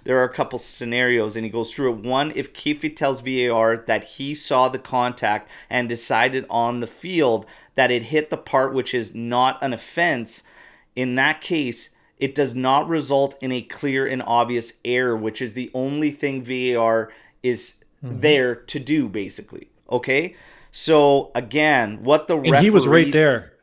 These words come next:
Speaker 2: He was right there
Speaker 1: Yeah,
Speaker 2: looking at
Speaker 1: and
Speaker 2: it.
Speaker 1: what the referee deems, uh, his call on the pitch is still gonna trump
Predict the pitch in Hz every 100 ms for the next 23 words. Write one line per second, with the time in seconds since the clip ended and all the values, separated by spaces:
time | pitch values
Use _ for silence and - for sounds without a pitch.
0 | _ _ _ - 190 151 117 117 120 135
1 | 143 - 123 101 80 _ _ 135 208 196
2 | 117 110 139 131 147 226 - 214 185 190
3 | - 190 180 120 143 202 185 151 - -
4 | _ _ _ - 135 135 131 113 123 165
5 | 202 - 185 170 160 156 151 165 - -
6 | 143 - - 180 202 170 156 156 147 -
7 | 165 156